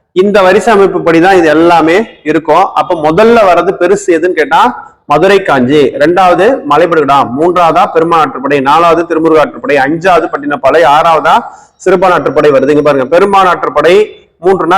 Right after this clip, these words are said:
சிறுபானாற்றுப்படை, அது மூணு ஆட் பண்ணா ஆறு, ஆறாவதா சிறுபானாற்றுப்படை, சிஸ்து சிறுபானாற்றுப்படை, ஏழு குறிஞ்சி, எழுகுறிஞ்சி, எட்டு பொருணராற்றுப்படை,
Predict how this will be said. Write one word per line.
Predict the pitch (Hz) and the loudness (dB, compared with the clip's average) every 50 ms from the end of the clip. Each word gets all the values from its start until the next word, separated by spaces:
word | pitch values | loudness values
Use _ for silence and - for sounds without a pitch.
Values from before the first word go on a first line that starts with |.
| 190 - | -2 -2
சிறுபானாற்றுப்படை, | 185 185 170 185 180 170 160 143 147 143 160 170 196 190 | -4 -2 0 0 0 0 -2 -4 -4 -2 0 2 2 2
அது | 175 165 160 143 | 2 2 2 0
மூணு | 156 160 165 160 | 2 0 0 0
ஆட் | 156 160 156 | 0 -2 -2
பண்ணா | - 156 175 170 156 147 | -2 0 0 2 2 2
ஆறு, | 147 135 127 - 143 | 2 2 0 2 2
ஆறாவதா | 147 160 180 170 160 - 180 - | 2 2 2 2 0 0 -2 -4
சிறுபானாற்றுப்படை, | - 156 151 156 151 147 139 123 127 127 123 123 120 - - _ _ _ _ - - | -4 -4 -2 0 0 0 -2 -4 -4 -4 -4 -4 -4 -6 -12 _ _ _ _ -12 -6
சிஸ்து | - 226 - - - - 240 233 - | -4 -4 -4 -4 -4 -4 -4 -2 0
சிறுபானாற்றுப்படை, | - 190 185 175 180 170 160 143 127 131 123 123 120 120 120 - _ _ _ - - 160 185 | 0 2 2 2 2 2 0 0 -2 -2 0 0 0 0 -2 -6 _ _ _ -8 -2 0 2
ஏழு | 208 202 196 208 220 208 - | 2 4 2 2 0 0 0
குறிஞ்சி, | 180 165 175 175 156 - 151 127 104 - 156 | 2 2 2 2 0 0 0 0 0 0 2
எழுகுறிஞ்சி, | 165 180 180 175 160 165 160 135 139 131 113 95 139 143 165 | 2 4 4 4 2 2 0 0 0 0 0 0 0 -2 -2
எட்டு | 175 170 - - 202 196 190 160 127 - - - - - - _ - | -2 -2 -4 0 2 2 2 2 0 -2 -4 -10 -18 -20 -20 _ -4
பொருணராற்றுப்படை, | 175 180 190 202 196 185 165 - - - 127 143 143 151 | -2 0 0 2 2 2 0 0 -2 -4 -2 0 0 2